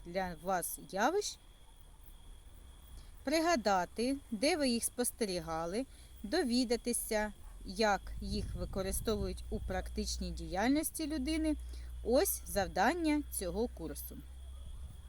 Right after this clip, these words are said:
Сподіваюся, у вас виникне бажання займатися дослідницькою діяльністю.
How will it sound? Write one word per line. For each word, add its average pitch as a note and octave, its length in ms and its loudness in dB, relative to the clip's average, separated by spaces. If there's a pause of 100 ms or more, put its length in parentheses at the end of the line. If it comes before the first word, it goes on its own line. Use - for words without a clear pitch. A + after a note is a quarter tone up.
(680)
Сподіваюся, C#4 1040 4
у A#3+ 100 0
вас A#3+ 340 4
виникне D4 560 4
бажання A3+ 640 2
займатися G#3+ 720 0
дослідницькою B3+ 920 0
діяльністю. E3 920 -2